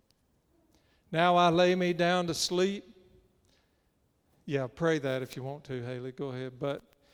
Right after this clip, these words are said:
you know, do something else too. You know,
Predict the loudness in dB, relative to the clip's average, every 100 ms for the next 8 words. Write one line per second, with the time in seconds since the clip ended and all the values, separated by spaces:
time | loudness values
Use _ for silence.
0 | _ -10 -8 -2 0 2 2 2 4 4
1 | 2 0 0 -2 -12 _ -20 -20 -20 -10
2 | -8 -6